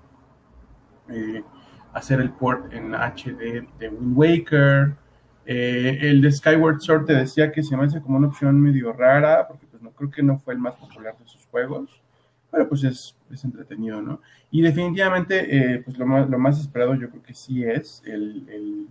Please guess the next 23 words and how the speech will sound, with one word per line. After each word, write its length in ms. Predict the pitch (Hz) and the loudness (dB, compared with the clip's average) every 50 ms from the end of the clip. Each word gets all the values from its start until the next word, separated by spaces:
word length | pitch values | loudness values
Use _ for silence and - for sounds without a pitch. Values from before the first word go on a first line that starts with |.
| - _ _ | -20 _ _
la 140 | 110 107 - | -12 -12 -12
secuela 360 | - - - - 117 120 123 | -12 -16 -6 -4 -4 -4 -2
de 120 | 110 117 | -4 -6
Breath 240 | - 117 117 113 117 | -2 -2 -2 0 0
of 120 | 117 - | -4 -8
the 60 | - 110 | -12 -16
Wild, 500 | - - 110 107 110 - - 240 - - _ - - _ - - _ _ _ | -8 -4 -2 0 0 0 0 -2 -4 -10 _ -20 -20 _ -20 -20 _ _ _
que 220 | - 123 127 139 | 0 2 2 2
pues 400 | - - 107 104 - - - - - - - _ _ _ - _ _ - | 2 -2 -6 -8 -8 -14 -18 -20 -20 -20 -20 _ _ _ -20 _ _ 2
ni 100 | 151 170 | 2 4
modo, 240 | 202 214 190 170 156 | 6 6 6 6 6
va 100 | 156 156 | 4 6
a 40 | |
tardar 340 | 143 160 151 151 175 175 175 | 6 4 4 6 6 6 6
y, 300 | 160 143 139 131 131 131 | 6 4 4 2 0 0
y 60 | 127 131 | -2 -2
ojalá 400 | 127 - - 135 127 131 131 135 | -2 0 0 2 4 4 2 2
que 200 | 143 147 143 131 | 2 2 2 2
eso 220 | 131 - - 147 | 0 0 -4 -6
se 140 | 139 - - | -6 -6 -8
traduzca 460 | - 117 117 117 117 - - - 143 147 143 120 | -8 -6 -6 -6 -6 -10 -8 -4 -2 0 0 0
en, 280 | 104 107 107 104 98 98 | -2 -6 -10 -12 -12 -12
en 260 | 107 107 104 104 | -14 -14 -16 -18